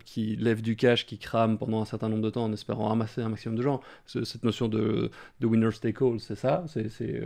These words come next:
on essaie d'occuper le marché, même si ça coûte du pognon. Euh,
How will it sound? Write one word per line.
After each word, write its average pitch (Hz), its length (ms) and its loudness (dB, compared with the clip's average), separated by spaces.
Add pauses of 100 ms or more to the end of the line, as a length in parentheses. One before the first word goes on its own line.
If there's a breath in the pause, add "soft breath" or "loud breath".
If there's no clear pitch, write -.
on 120 100 -6
essaie 110 200 -2
d'occuper 113 300 -2
le 107 60 2
marché, 110 360 -2
même 107 160 0
si - 120 -10
ça 117 120 -12
coûte 110 160 -6
du 107 80 -4
pognon. 120 340 0 (580 loud breath)
Euh, 110 360 -2